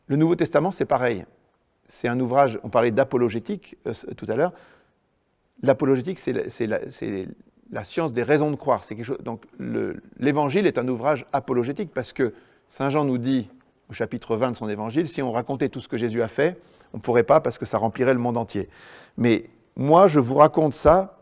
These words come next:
pour que vous croyiez, dans le but de vous faire croire, pour vous donner des raisons de croire. Et, et il dit, « Mon témoignage est vrai, je vous l'atteste, j'ai touché Jésus, j'ai mangé avec lui, j'ai, » voilà.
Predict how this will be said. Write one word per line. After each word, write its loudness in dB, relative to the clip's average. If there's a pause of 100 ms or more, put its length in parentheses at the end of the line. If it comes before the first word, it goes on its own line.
pour 0
que 2
vous 6
croyiez, 2
dans -4
le 0
but -4 (100)
de 0
vous 0
faire -6
croire, -2
pour -12
vous -4
donner -2
des 0
raisons -2
de -4
croire. -4 (840)
Et, 4
et -2
il -2
dit, « 2
Mon 0
témoignage 2
est 0
vrai, 4
je -6
vous -4
l'atteste, 2
j'ai -2
touché -4
Jésus, -2
j'ai -4
mangé -6
avec -6
lui, 0
j'ai, » -4 (440)
voilà. -6